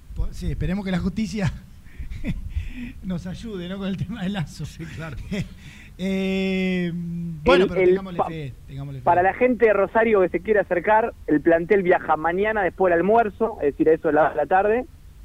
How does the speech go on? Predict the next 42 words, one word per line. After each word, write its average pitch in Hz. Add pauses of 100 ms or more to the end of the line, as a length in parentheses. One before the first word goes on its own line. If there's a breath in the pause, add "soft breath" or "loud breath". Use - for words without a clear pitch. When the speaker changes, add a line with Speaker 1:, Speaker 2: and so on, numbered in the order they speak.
(640)
Speaker 3:
y 160
va 180
a -
estar 190
hospedado 185
en 190
el 170
Hotel 190
Ross 196
Tower. 147 (540)
Speaker 1:
Bueno. 139 (1300)
Speaker 3:
Por 135
Speaker 1:
Sí. 127
Speaker 3:
si-, 117
porque 135
siempre 190
acerca 135
gente 160
en 147
Rosario 170
y 160
mucha 165
gente 151
independiente. 120
Speaker 1:
Mucha 139
gente, 127
es 143
verdad, 123 (500)
es 135
verdad. 123
Speaker 3:
Eh, 127
así, -
así 156
Speaker 1:
O 165
sea, 151
Speaker 3:
que -
si 143
maña-, 170
Speaker 1:
ma-, -
Speaker 3:
si 175
Speaker 1:
mañana 180
entrenan 165